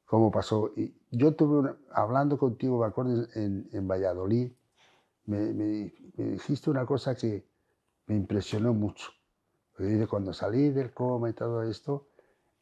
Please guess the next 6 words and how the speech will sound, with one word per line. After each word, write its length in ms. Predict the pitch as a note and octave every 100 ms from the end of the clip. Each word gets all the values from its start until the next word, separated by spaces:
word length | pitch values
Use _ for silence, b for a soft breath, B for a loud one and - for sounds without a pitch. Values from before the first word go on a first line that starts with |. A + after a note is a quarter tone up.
| _ -
la 240 | A2+ G#2+
preocupación 680 | G#2+ G2+ G2 G2+ B2+ B2+ A#2+
mía 380 | B2+ C3 C3+ - _
era 360 | A#2 A#2+ B2 - _
poder 400 | - G#2 A2 B2+
hablar". 540 | A2+ F#2+ G2+ F#2 -